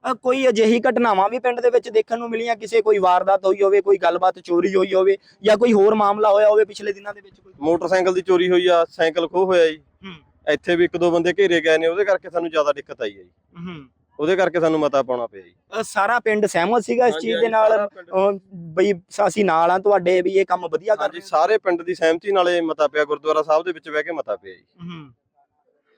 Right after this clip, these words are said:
Speaker 1: ਅ, ਜੇ ਦੇਖੀਏ ਅਕਸਰ ਆਪਾਂ ਦੇਖਦੇ ਹਾਂ ਕਿ ਜਿਵੇਂ ਪ੍ਰਵਾਸੀ ਰਹਿੰਦੇ ਨੇ ਆ ਕੇ ਕੰਮ ਵੀ ਕਰਦੇ ਨੇ ਕਈ, ਅ, ਜਿਵੇਂ ਪਿੰਡ ਦੇ ਲੋਕਾਂ ਦੇ ਖੇਤਾਂ ਦੇ ਵਿੱਚ ਕੰਮ ਕਰਨ ਨੂੰ ਕਹਿ ਦਈਏ, ਅ, ਮੋਟਰਾਂ ਦੇ ਉੱਤੇ ਰਹਿੰਦੇ ਨੇ,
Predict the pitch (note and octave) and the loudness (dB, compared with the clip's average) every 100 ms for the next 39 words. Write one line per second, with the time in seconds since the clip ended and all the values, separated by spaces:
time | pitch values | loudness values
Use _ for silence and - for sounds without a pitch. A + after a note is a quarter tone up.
0 | _ _ G3 G#3+ B3 G#3 B3+ G#3+ - C4 | _ _ -2 2 2 2 2 0 2 2
1 | B3 - C4+ A#3+ C4 A3 G#3 F#3+ G#3+ A3 | 2 2 0 2 2 2 2 2 2 2
2 | G#3 A#3+ G#3 G#3 G#3+ A3 F#3 F3+ - G3+ | 0 -2 -2 0 0 0 0 -2 0 0
3 | F#3 A3 A3+ G3+ F3+ A3 A#3 G#3 G#3 A3+ | 2 0 0 0 0 0 0 0 0 0
4 | A#3+ G#3+ G3+ G3+ G3 F#3 F3+ D#3 _ _ | 0 0 0 0 0 0 -2 -4 _ _
5 | F#3+ F#3+ G#3 A3 G#3 G3+ G#3 G#3+ G3 F#3+ | -2 2 2 2 0 0 2 4 2 2
6 | G#3 G#3+ G#3+ - F3+ G3 G3 F#3+ F3+ F3+ | 2 4 2 2 0 0 0 2 0 -2
7 | F3+ F3+ F3 F3+ F3 F3 F#3+ G3 F#3+ - | -4 -2 -4 -4 -2 0 0 0 0 -2
8 | _ F3 G3 G3+ F#3+ F#3 G3 G3+ F#3+ G3 | _ 0 2 2 0 2 2 2 2 2
9 | F#3 G3+ G#3 G3+ A3 | 0 2 0 2 0